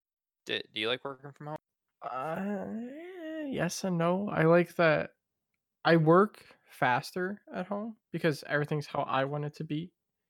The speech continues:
Speaker 2: I hate the kind of, like,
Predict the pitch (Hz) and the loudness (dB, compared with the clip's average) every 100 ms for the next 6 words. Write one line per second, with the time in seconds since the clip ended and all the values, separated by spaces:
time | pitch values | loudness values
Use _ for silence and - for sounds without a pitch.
0 | _ _ _ _ - _ _ _ _ 156 | _ _ _ _ -20 _ _ _ _ 4
1 | 151 143 - - 165 175 - _ _ _ | 4 4 0 2 2 0 -8 _ _ _
2 | _ _ 160 165 160 156 151 151 147 147 | _ _ -4 0 0 0 -2 -2 -4 -4
3 | 147 139 135 160 _ _ _ _ _ _ | -6 -6 -8 -10 _ _ _ _ _ _
4 | _ _ _ _ _ _ _ _ _ - | _ _ _ _ _ _ _ _ _ -2
5 | 147 143 139 135 _ | 2 2 0 -4 _